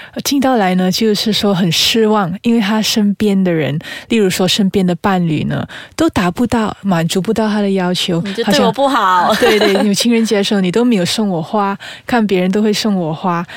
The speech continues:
Speaker 2: 嗯。
Speaker 1: 等等。呃，那或者呢，很希望别人会看到，呃，自己所付出的努力，要珍惜我，要，
Speaker 2: 对，
Speaker 1: 呃，
Speaker 2: 要多爱我一点。<laughs>
Speaker 1: 那如果得不到自己想要的，别人无法满足自己的要求，就会感到很 frustrated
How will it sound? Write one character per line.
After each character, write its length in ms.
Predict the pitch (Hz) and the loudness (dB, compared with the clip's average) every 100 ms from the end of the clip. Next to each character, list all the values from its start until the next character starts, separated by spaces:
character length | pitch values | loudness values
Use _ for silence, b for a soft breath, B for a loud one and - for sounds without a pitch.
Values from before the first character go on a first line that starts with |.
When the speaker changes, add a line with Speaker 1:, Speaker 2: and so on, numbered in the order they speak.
| B | B
Speaker 2:
嗯。 140 | 190 | -4
Speaker 1:
等 200 | 185 185 | 0 0
等。 200 | 180 170 - B B | 0 -4 -6 B B
呃， 320 | 214 202 190 202 | -2 0 2 2
那 320 | 262 233 160 _ - - | 2 0 -2 _ -20 -10
或 180 | - 311 | -2 0
者 120 | 214 | 2
呢， 160 | 190 202 | 2 2
很 160 | 190 | 0
希 220 | - - | 0 0
望 200 | 240 240 196 | 2 2 2
别 140 | 180 | 0
人 120 | 185 | 0
会 200 | 185 220 | 0 0
看 260 | - - 220 | 0 0 0
到， 240 | 214 196 - B B | 0 -2 -6 B B
呃， 300 | - 170 139 160 | -4 -2 -2 -4
自 100 | 196 | -4
己 140 | 185 | -2
所 180 | 165 165 | -2 -4
付 240 | - 226 | -2 -2
出 160 | 220 220 | 0 0
的 100 | 190 | -2
努 200 | 175 160 | -2 -4
力， 240 | 170 185 175 | -2 -2 0
要 160 | 202 | -2
珍 280 | 175 240 220 | 0 0 0
惜 260 | - 233 196 | 0 0 0
我， 340 | 165 139 143 | -2 -4 -4
要， 160 | 196 196 | -2 -2
Speaker 2:
对， 200 | - 180 | -4 -6
Speaker 1:
呃， 60 | 175 | -2
Speaker 2:
要 200 | 202 - | -2 0
多 100 | 240 | 0
爱 260 | - 311 | 2 2
我 120 | 262 | 0
一 120 | 226 277 | -2 -2
点。 440 | - 277 196 220 247 285 254 254 - | 0 2 2 0 0 0 0 0 -2
<laughs> 520 | 202 - - - - | -4 -6 -10 -10 -4
Speaker 1:
那 120 | 349 | 0
如 120 | 226 | 0
果 100 | 220 180 | 0 0
得 160 | 190 185 | 0 0
不 100 | 262 | 0
到 260 | 262 233 | 0 0
自 120 | 196 | -2
己 120 | 214 196 | -2 -2
想 260 | - 156 | -2 -2
要 200 | 170 185 | -2 -2
的， 180 | 175 165 | -2 -4
别 120 | - 180 | -2 0
人 160 | 185 | 0
无 80 | 190 | 0
法 160 | 190 165 | -2 -2
满 200 | 160 165 | -2 -2
足 120 | 190 | -2
自 140 | 220 | 0
己 60 | 190 | 0
的 100 | 160 | 0
要 220 | 170 165 | 0 -2
求， 180 | - 160 | -2 -2
就 140 | 202 | 0
会 100 | 185 | 0
感 220 | 170 147 | -2 -4
到 160 | 156 165 | -2 -2
很 200 | 156 143 | -2 -4
frustrated 760 | 151 - 160 - 175 - - | -6 -2 -2 -2 -6 -6 -6